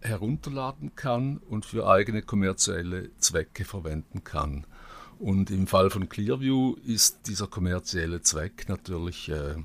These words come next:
auch besonders heikel, weil da können, äh, falsche Identifikationen vorkommen.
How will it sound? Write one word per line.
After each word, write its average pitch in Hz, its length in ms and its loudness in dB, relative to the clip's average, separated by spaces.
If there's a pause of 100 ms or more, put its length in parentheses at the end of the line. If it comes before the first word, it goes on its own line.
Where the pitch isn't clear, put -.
(800)
auch - 260 -4
besonders 90 960 2
heikel, 80 760 -2 (640)
weil 85 200 -6
da 90 160 4
können, 87 440 0
äh, 78 360 -2 (320)
falsche 107 480 4
Identifikationen 120 1160 0
vorkommen. 113 680 -2